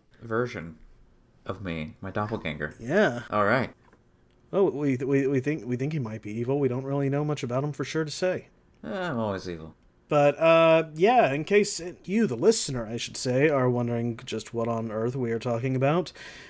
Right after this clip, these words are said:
Speaker 2: uh, we're talking about episode twenty of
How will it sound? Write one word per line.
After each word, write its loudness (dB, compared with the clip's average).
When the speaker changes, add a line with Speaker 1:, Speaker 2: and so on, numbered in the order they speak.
Speaker 2:
uh, 4
we're 6
talking 2
about 4
episode 0
twenty 0
of 0